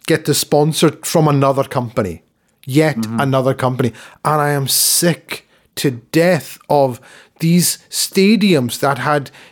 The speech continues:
Speaker 1: the most incredible history just getting the names changed, uh, big f-, for money. It's so frustrating. Back in, n-,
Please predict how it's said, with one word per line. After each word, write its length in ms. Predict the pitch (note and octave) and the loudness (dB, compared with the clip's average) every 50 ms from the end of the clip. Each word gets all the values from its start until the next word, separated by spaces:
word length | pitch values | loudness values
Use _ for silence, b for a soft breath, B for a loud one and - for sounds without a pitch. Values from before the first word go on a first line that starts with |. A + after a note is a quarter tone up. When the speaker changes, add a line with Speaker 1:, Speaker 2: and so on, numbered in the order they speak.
| B B - | B B -2
Speaker 1:
the 140 | C#3+ E3+ E3+ | 0 2 4
most 240 | D#3+ E3 E3 - F3 | 4 2 2 4 4
incredible 800 | E3 E3+ E3+ - - - F3+ F3 F#3 F#3+ F3+ A3 F#3+ F#3 F3 | 2 2 2 -2 -2 0 2 4 4 4 2 2 2 2 2
history 600 | D3+ D3+ F3 E3+ - - - - F3 C3+ G#2 b b b b b b b b b _ _ _ _ _ _ | 2 2 2 0 0 -4 -4 -2 -2 -2 -2 b b b b b b b b b _ _ _ _ _ _
just 300 | - F3 F3 E3+ - - - _ _ _ _ _ - - | -2 0 0 0 -4 -8 -14 _ _ _ _ _ -14 -4
getting 280 | - F#3+ - - F3 D#3+ | -4 -2 0 2 2 4
the 80 | D#3 | 4
names 560 | D3+ D3+ D3+ D#3 D#3 D#3 D#3 D#3+ E3+ - - - | 4 4 4 6 6 6 6 4 4 2 0 -2
changed, 640 | - - F3+ E3+ D#3+ D#3 D3+ D3 C3 - - - - - _ _ _ _ _ _ _ _ _ | 0 2 2 2 4 2 0 0 -2 -4 -8 -14 -18 -20 _ _ _ _ _ _ _ _ _
uh, 240 | - - - - - F2+ A#2 - - C3 - | -8 -8 -8 -10 -12 -14 -14 -16 -20 -6 -2
big 160 | - F3 - | -2 -2 0
f-, 60 | - - | -2 -8
for 260 | - - - - D#3+ | -10 -4 -2 0 2
money. 360 | D#3 E3 F3 F3+ D3+ A2 b b b b - | 2 2 2 2 0 -2 b b b b -8
It's 180 | - - - | -6 -4 -2
so 720 | - - - - - - G#3+ G#3+ A3+ A#3 A3+ A3 A3 - - | -2 0 0 0 2 4 4 6 6 6 6 4 2 0 -6
frustrating. 800 | - - D#3+ D#3+ E3+ E3+ - - - G3+ G3 F#3+ - F3+ D3 B B B B B B - | -10 -4 0 0 0 0 -2 -2 0 0 0 2 2 0 -2 B B B B B B -2
Back 260 | G#3+ B3 B3 - - | 0 0 0 0 2
in, 280 | C4 A3 G#3+ F#3 B B B B B B B B - | 2 2 2 2 B B B B B B B B -6
n-, 100 | G#3 A3 | -4 -4